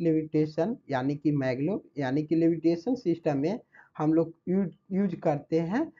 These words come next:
magnetic levitation, जिसे हम लोग बोलते हैं, maglo बोलते हैं। एयर cruising system और combination of both, यानी कि maglo का यूज करते हैं और air cruising system का यूज करते हैं,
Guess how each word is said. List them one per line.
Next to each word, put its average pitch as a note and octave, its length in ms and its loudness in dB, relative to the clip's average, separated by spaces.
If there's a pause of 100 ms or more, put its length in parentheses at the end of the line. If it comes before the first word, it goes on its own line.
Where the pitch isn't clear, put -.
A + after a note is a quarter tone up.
(180)
magnetic E3+ 640 0 (100)
levitation, C#3+ 720 -2 (420)
जिसे D#3 280 -2
हम E3+ 180 2
लोग D#3 140 2
बोलते C#3 300 -4
हैं, G3+ 360 -2 (320)
maglo C3 580 2
बोलते A2+ 380 -4
हैं। A2 220 -8 (920)
एयर A#3+ 220 4
cruising A3+ 480 -4
system B3 500 -2 (140)
और E3 360 2 (280)
combination D3 580 0 (100)
of D#3 160 0 (260)
both, F#3 220 2 (440)
यानी D3 180 0
कि F3 120 0
maglo E3+ 460 2
का G#3 160 0
यूज G3 420 -2
करते G3+ 340 -2
हैं B3+ 140 0 (140)
और E3 320 2
air G#3 280 -2 (320)
cruising G3 400 0
system D#3 420 -2
का D#3 120 0
यूज D#3+ 300 -2
करते F3+ 300 -6
हैं, B3+ 200 -4